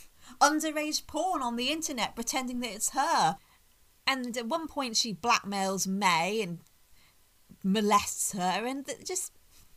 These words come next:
you think, is everybody in this world a creeper? Do they all get their jollies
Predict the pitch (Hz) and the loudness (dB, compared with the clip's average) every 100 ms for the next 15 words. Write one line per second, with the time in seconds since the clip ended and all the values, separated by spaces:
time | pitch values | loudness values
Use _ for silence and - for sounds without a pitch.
0 | - - - 320 320 339 - 320 - - | -20 -20 -12 -10 -8 -10 -8 -8 -4 0
1 | 285 294 330 269 262 220 202 175 - 214 | 0 -2 -6 -4 -4 -2 -4 -6 -6 -4
2 | 202 208 202 - 190 226 247 240 208 160 | -4 -4 -4 -4 0 2 2 2 0 -2
3 | 160 - - _ - _ - 202 - - | -6 -8 -10 _ -20 _ -8 -6 -6 -6
4 | 240 254 - 190 170 208 254 262 190 254 | -4 -4 -6 -6 -6 -4 -4 -4 -2 -2
5 | 277 254 180 226 - 190 202 196 - 202 | -2 -4 -4 -2 -2 -2 -4 -2 0 2
6 | 196 233 208 165 170 - | 2 0 -4 -6 -4 -6